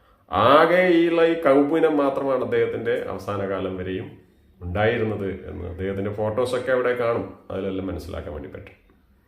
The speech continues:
ഭയങ്കര സംഭവമാണ്. അതാണ് വിദേഹികൾ എന്ന് പറയുന്നത്. മറ്റൊന്നാണ് പ്രകൃതി ലയാനാം, പ്രകൃതി ലയം, പ്രകൃതിയിൽ തന്നെ ലീനമായിരിക്കുക, പ്രകൃതി സ്വഭാവത്തോടു കൂടി,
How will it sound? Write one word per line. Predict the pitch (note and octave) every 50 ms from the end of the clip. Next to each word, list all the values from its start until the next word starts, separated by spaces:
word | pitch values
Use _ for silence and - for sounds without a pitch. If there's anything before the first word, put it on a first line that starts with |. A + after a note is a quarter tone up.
| _ _ _ _ _ _ _ _ _ _ _ _ -
ഭയങ്കര | - C#3+ - C3+ D3+ D#3 D3+
സംഭവമാണ്. | D3 D3 D#3 E3+ F3 E3 C#3+ G#2+ - - - - - - - _ _ _ _ _ _ _ _ _ _ - -
അതാണ് | G2 A2 A2 G#2 G#2+ A#2+ C#3 G#2+ G2+
വിദേഹികൾ | G2+ G2 G#2+ G#2+ A2 A2+ A2 G#2+ G#2 G2 G2 G2 F#2 - - - - - - _
എന്ന് | - - D2+
പറയുന്നത്. | - - F#2 - - - - - - _ _ _ _ _ _ _ - - _ _ _ _ _ _ - - - _ -
മറ്റൊന്നാണ് | C3 - - G#3 G3+ F#3+ F3 D#3 D#3+ F3+ - - -
പ്രകൃതി | C#3+ C#3+ C3+ D3+ E3+ F3 G#3 G3 E3+
ലയാനാം, | D3 C3 B2+ B2+ A#2+ A2 G#2+ G#2+ G#2 G2+ F#2 E2+ E2+ E2+ -
പ്രകൃതി | C3+ C#3 C3+ D#3+ E3+ F#3 E3+ D3 A2
ലയം, | F#2 F#2 - - - - - - - -
പ്രകൃതിയിൽ | D#3 D#3+ F3+ G3 G3+ A#3 A#3 A#3 A3+ G#3+ - E3
തന്നെ | D3 D3 C#3+ D3+ F3+ - - - - - - _ _ _ _ _ _ _ _ _ - - - G#2+ A2+
ലീനമായിരിക്കുക, | B2+ C#3 D#3+ E3+ E3 D3+ C3 A#2 G#2+ G2+ F#2+ F#2+ - - - - - - - -
പ്രകൃതി | C3+ C#3 C#3+ D#3+ E3+ F#3+ F#3 E3+
സ്വഭാവത്തോടു | C#3+ A2+ G#2 B2+ B2+ C#3 C#3 C#3 C3+ C#3 C3 B2+ B2 A#2+ A2+
കൂടി, | A#2 A2+ - -